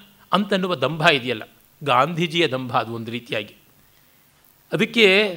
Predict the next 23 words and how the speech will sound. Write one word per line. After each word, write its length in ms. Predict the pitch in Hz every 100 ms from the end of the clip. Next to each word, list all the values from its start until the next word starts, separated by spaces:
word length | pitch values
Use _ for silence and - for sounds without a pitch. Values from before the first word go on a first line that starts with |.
| -
ಸರೋಜಿನಿ 400 | 180 208 214 202
ಹೇಳ್ತಾ 280 | 180 180
ಇದ್ರು, 140 | 175 151
"ಬಾಪು, 320 | 156 190 226
to 180 | 247 208
keep 260 | - 247 233
you 140 | 233
in 80 | 214
poverty, 520 | 202 214 214 220 240
Congress 400 | 202 220 226 226
is 220 | 220 -
investing 360 | 202 214 - 220
so 140 | - 247
much 180 | - 190
of 120 | -
money" 200 | 165 156
ಅಂತಂದಿದ್ರು. 520 | 156 156 120 117 - _ _ _ _ _ _ _ _ _ _ _ _ _ _ _ _ -
ಇದು 260 | 254 240
ಆಗುವಂಥದ್ದು. 680 | 208 190 160 151 143 139 110 - _ _ _ _
ಶುಚಿದಂಭ, 600 | - 208 202 277 208 139 143 -
ಶುಚಿಯ 340 | - 196 247 247
ಬೂಟಾಟಿಕೆ, 680 | 160 180 175 147 151 147
ಶಮ, 320 | 160 202 190